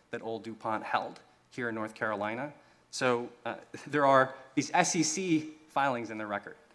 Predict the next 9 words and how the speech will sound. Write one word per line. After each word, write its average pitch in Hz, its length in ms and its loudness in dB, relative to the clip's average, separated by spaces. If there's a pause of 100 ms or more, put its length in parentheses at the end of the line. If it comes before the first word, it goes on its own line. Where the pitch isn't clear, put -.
(240)
uh, 101 240 -2
page - 260 -12
three 127 160 -2
eighty-eight, 131 380 0
three 113 100 -10
eighty-nine, 117 460 0 (160)
um, 95 340 -4 (480)
three 101 160 -10
ninety 117 640 0